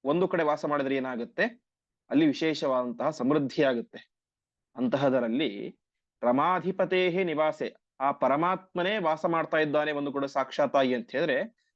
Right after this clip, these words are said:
ಅಲ್ಲಿ ಅಭಿವೃದ್ಧಿ ಆಗತ್ತೆ ಅಂತ ಹೇಳ್ಬೇಕಾ? ಹೇಳ್ಬೇಕಾಗಿಲ್ಲ. ಹಾಗಾಗಿ ವೃದ್ಧಿರ್ಭವೇತ್ ರಮಾ-, ಕಿಮು ರಮಾಧಿಪತೇರ್ ನಿವಾಸೆ,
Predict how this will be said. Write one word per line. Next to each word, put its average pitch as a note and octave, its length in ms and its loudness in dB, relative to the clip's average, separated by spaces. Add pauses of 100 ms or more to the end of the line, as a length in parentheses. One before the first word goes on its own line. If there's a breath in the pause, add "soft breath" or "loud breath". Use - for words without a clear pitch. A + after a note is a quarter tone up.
(160)
ಅಲ್ಲಿ C#3 240 4
ಅಭಿವೃದ್ಧಿ D3 380 0
ಆಗತ್ತೆ C#3 360 0
ಅಂತ B2+ 120 -2
ಹೇಳ್ಬೇಕಾ? C#3 480 0 (480)
ಹೇಳ್ಬೇಕಾಗಿಲ್ಲ. B2+ 720 0 (440)
ಹಾಗಾಗಿ C#3 580 0 (260)
ವೃದ್ಧಿರ್ಭವೇತ್ D#3 920 0 (200)
ರಮಾ-, C#3 380 -2 (400)
ಕಿಮು E3+ 240 2
ರಮಾಧಿಪತೇರ್ E3 760 0
ನಿವಾಸೆ, D3+ 540 -2